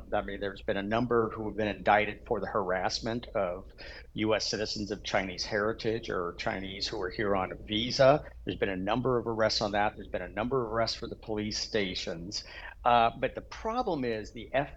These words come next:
the, the D O J, and they're using this Trump executive order from fall of twenty seventeen, foreign, uh, meddling in elections, is really the basis for their activities, though.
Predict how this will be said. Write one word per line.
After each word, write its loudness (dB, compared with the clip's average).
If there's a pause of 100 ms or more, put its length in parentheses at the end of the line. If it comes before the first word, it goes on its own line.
(120)
the, -2
the 0
D 0
O 2
J, 0
and -4
they're 0
using -2
this -2 (560)
Trump 0
executive 2
order 0
from -6 (160)
fall 8
of -6
twenty -2
seventeen, -6 (100)
foreign, 2 (160)
uh, 4 (120)
meddling 2
in -4
elections, 0
is -10
really -2
the 2
basis -2
for -6
their 4
activities, -2
though. -4